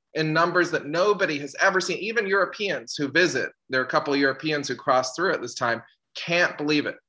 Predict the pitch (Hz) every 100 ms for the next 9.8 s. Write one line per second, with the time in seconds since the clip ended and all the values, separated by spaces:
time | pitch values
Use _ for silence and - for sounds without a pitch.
0 | _ _ _ _ _ 127 127 131 127 127
1 | 147 165 214 226 208 202 180 185 254 160
2 | 123 151 143 135 135 123 123 120 90 139
3 | 143 143 147 - 156 143 135 - 135 143
4 | 143 135 - 117 - 127 123 - 135 131
5 | 131 - 151 135 - _ _ _ - 180
6 | 170 226 - 185 233 240 208 143 170 160
7 | 143 - - - 185 185 - - - -
8 | - - - 131 131 151 156 143 - 143
9 | 131 117 - 127 117 80 104